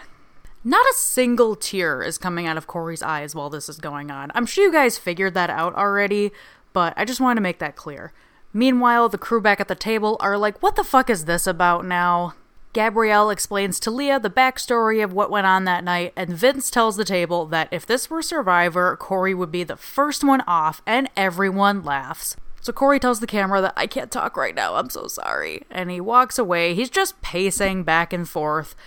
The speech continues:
with his fist over his mouth. Eventually he leans over a guardrail and just starts to <sighs> at the ground. It's so dramatic. But no time for that, because now it's time to hit the club.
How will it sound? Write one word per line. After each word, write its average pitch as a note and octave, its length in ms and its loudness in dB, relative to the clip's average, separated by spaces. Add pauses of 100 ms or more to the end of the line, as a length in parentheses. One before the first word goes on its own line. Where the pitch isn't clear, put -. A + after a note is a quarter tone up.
(100)
with D#3+ 100 -8
his D#3+ 220 -4
fist C4+ 340 4
over A3 340 4
his G3+ 160 2
mouth. F#3 560 4
Eventually F#3 500 -4
he F3+ 140 -6
leans F#3 380 -2
over F3+ 460 4
a F3 160 4
guardrail G3+ 960 6
and F#3 100 -4
just F3+ 140 -8
starts F#3 300 -2
to F3 180 -6 (640)
<sighs> C4+ 1600 4
at F#3 200 -4
the G3 80 -2
ground. D#3 720 0 (440)
It's A#3 260 4
so A3 380 2
dramatic. D#3 800 -2 (220)
But F#3+ 240 -2 (120)
no G#3 180 2
time D#4+ 240 2
for E4 120 -2
that, A3 300 4
because F#3 300 -4
now B3 200 2
it's D4+ 140 -6
time B3+ 280 2
to A3+ 120 0
hit G#3 280 -2 (300)
the F3 380 0
club. D3 560 -4